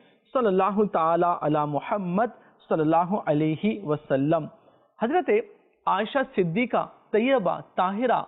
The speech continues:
রাদিয়াল্লাহু তাআলা আনহা থেকে বর্ণিত হয়েছে, আপনার আমার নবী, মাহবুবে আরবি নবী সরকার সাল্লাল্লাহু তাআলা আলাইহি ওয়া আলিহি ওয়াসাল্লাম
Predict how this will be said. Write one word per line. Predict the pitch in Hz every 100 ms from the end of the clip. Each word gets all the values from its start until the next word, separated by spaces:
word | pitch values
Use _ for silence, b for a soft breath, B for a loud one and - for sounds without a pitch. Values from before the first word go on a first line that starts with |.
| -
রাদিয়াল্লাহু | 220 262 277 208 190 240 254
তাআলা | - 170 165 180 220 220
আনহা | 185 208 214 180 - B B B
থেকে | 233 240
বর্ণিত | 170 175 196 240
হয়েছে, | 233 185 214 269 196 160 - b b _
আপনার | - 202 - 277
আমার | 190 175 175
নবী, | 165 160 151 147 _
মাহবুবে | 170 190 226 214 254 214 240
আরবি | 185 185 220 269
নবী | 202 156 151 147 - -
সরকার | 165 202 196
সাল্লাল্লাহু | 202 160 156 165 180 185
তাআলা | 170 156 185
আলাইহি | 196 - 190 190
ওয়া | 160 143 156
আলিহি | 214 214 175
ওয়াসাল্লাম | 170 - 254 196 170 226